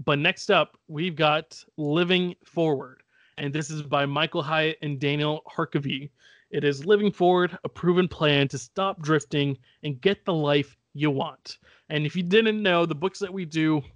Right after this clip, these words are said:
or are doing this year for sure, are more, you know, making yourself better, right? How to make yourself better. We're just trying to learn from all these people that have written great books.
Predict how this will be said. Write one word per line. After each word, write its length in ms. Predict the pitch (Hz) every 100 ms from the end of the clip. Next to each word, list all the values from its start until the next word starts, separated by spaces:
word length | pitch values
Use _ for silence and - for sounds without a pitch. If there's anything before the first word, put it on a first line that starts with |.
| -
or 220 | 156 151
are 80 | 160
doing 260 | 147 160 151
this 220 | 156 -
year 160 | 147
for 120 | - 139
sure, 340 | - 143 135 - - _
are 280 | 151 143 143
more, 360 | 147 180 180 160
you 160 | 165 185
know, 300 | 156 165 - _ _ _ _ _ -
making 220 | 190 208
yourself 340 | 220 - 156 139
better, 340 | 156 139 - _ -
right? 220 | 165 160 -
How 220 | 180 196
to 60 |
make 220 | 196 180 175
yourself 260 | 175 165
better. 200 | 147 165
We're 80 | 156
just 280 | - 170 156
trying 140 | 185
to 60 | 165
learn 140 | 170
from 140 | 160 156
all 120 | 165
these 140 | 165
people 260 | - 160 156
that 80 | 151
have 80 | 139
written 240 | 156 151
great 260 | 135 147 -
books. 380 | 147 139 -